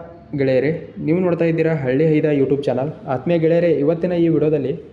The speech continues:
ರೈತರಿಗೆ ಸಿಗುವಂತಹ ಕಿಸಾನ್ ಕ್ರೆಡಿಟ್ ಕಾರ್ಡ್ ಬಗ್ಗೆ ಸಂಪೂರ್ಣವಾದಂಥ ಮಾಹಿತಿಯನ್ನು ಈ ವಿಡಿಯೋದಲ್ಲಿ ತಿಳಿದುಕೊಳ್ಳೋಣ. ವಿಡಿಯೋನ ಪೂರ್ತಿಯಾಗಿ ವೀಕ್ಷಿಸಿ.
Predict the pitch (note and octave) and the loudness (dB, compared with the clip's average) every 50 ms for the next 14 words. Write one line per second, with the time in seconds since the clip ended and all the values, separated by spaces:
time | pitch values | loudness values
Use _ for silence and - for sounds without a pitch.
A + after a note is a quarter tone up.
0 | - - - - - - - C3+ D3+ F#3 G3 - G3 F#3 F#3 F3 F3+ F#3 G3 - | -20 -20 -20 -20 -12 -4 0 0 2 2 2 0 0 0 2 2 0 0 0 -2
1 | - - - - D#3+ D#3 E3 E3+ E3 D#3+ D#3 C3+ C3+ C3+ D3 F#3 G3 - - - | -6 -10 -4 -2 0 2 2 2 2 0 0 0 -2 0 0 -2 -2 -6 -10 -16
2 | - - - - C#3 - D#3 D#3 F3 G3+ G3+ - D#3+ D3+ D#3+ E3+ E3 E3 - E3+ | -20 -8 -6 -4 -2 0 0 0 0 0 0 0 0 2 2 0 0 0 0 0
3 | D#3+ D3+ C3 - - - - - - - - - - - - C3+ C#3 C#3+ C3+ B2+ | 0 0 0 -4 -8 -14 -20 -20 -20 -20 -20 -20 -20 -18 -6 -2 -2 -2 0 2
4 | C#3 D#3 - - - - - - - - - - - - - C#3 C#3+ D3+ D3 - | 0 0 0 -4 -8 -14 -18 -20 -20 -20 -20 -20 -12 -4 -2 -2 -2 -2 0 2
5 | F#3+ G3 G3+ G#3 G3+ G3+ G3 G3+ G3 G3 F#3+ - G3+ F#3+ E3+ E3 E3 D#3+ D#3+ D#3+ | 2 2 4 4 2 2 2 2 0 0 0 0 0 0 2 2 2 0 0 0
6 | D3+ C3+ C3 C#3+ F3+ G3 - - - - E3+ F#3 F3 F#3 F#3 F#3 F3+ F#3 F#3 F#3 | 0 0 -2 -2 -4 -6 -8 -10 -4 -2 0 2 2 2 2 2 2 0 0 0
7 | F#3 F3+ E3 D#3 E3 E3 E3 E3 D#3 C#3 C3 C3 D3+ F3+ G3+ - - - - - | 0 0 2 2 0 2 0 0 0 0 0 -2 -2 -4 -6 -8 -14 -20 -20 -20
8 | - - - - - - D#3 D#3 D#3 E3+ F3+ F#3+ G3 G3 G3+ G3 G3 - F3 F3+ | -20 -20 -20 -20 -6 -2 0 2 4 4 4 2 2 2 0 0 0 0 0 0
9 | F3 F#3 F#3 F3+ F3 E3+ E3 D#3+ E3 - C3+ A#2 - E3+ | 2 0 0 2 2 2 2 2 0 -2 -4 -4 -2 -4